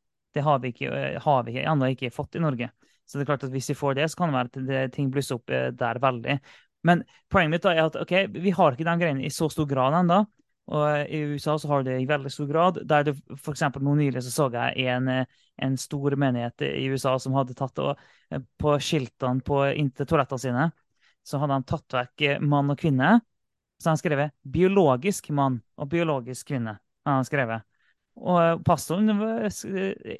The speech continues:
en ting, han, så vidt jeg forstod det, så var det to, eh, grunner. Det ene var det at han ønsket å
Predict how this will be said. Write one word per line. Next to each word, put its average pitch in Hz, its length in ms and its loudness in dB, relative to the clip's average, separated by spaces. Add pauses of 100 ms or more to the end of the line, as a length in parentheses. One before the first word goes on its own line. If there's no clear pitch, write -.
en 175 100 4
ting, 196 160 2
han, 170 320 0
så 170 300 -6
vidt 185 180 -2
jeg 175 80 0
forstod 156 320 0
det, 147 120 0
så 175 100 0
var 160 100 4
det 156 140 0
to, 160 140 -2 (100)
eh, 156 180 2
grunner. 156 440 2 (420)
Det - 100 -6
ene 147 240 2
var 190 80 2
det 151 140 4
at 127 80 -4
han 143 100 -2
ønsket 143 220 -4
å 131 100 -6